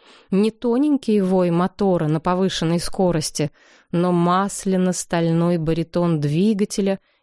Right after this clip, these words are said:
не расслабляющегося ни на миг. Вдали появились огни. Стараясь слиться с землей, я вжалась лицом в камни. Машина медленно приближалась —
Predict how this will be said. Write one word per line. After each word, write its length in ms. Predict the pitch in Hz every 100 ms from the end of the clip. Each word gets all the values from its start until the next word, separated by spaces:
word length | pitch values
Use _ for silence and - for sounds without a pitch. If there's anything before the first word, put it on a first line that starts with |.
| -
не 340 | 165 175 202
расслабляющегося 1600 | 214 196 - 175 165 151 147 156 160 170 165 - 170 160 - 165
ни 160 | 151 151
на 160 | 151
миг. 420 | 147 131 - - - _ _ _ _ -
Вдали 600 | 175 160 175 180 202 220 _ _ _ _
появились 600 | - 180 165 156 151 -
огни. 380 | 170 160 156 135 - _ _ _ _ _ _ _ _ _
Стараясь 520 | - - 190 180 170 -
слиться 520 | - 185 196 - 175
с 60 |
землей, 560 | 160 160 170 165 196 208 _ _ _
я 220 | 185 185 175
вжалась 560 | 165 185 180 180 -
лицом 500 | 175 175 - - 175
в 160 | 175 -
камни. 480 | 185 175 156 143 139 - - - _ _ -
Машина 640 | 180 175 - 190 180 175
медленно 840 | 165 160 165 180 185 196 196 190
приближалась — 1080 | 185 175 165 170 180 170 175 170 151 143 -